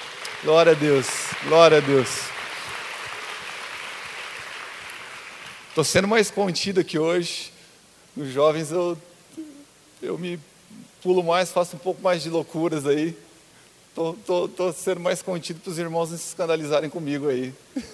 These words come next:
<laughs> Tô me segurando mais, né, pastora Fernanda?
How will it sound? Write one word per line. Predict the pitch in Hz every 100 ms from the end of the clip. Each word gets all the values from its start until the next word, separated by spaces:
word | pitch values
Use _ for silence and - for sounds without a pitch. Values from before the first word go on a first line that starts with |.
| - - -
<laughs> | - 196 - 151 156 156 - - - 147 - - - - 151 - - - 160 - - -
Tô | 165
me | 170
segurando | - 170 175 180
mais, | 165 151 135
né, | 143
pastora | - 139 147
Fernanda? | 131 139 135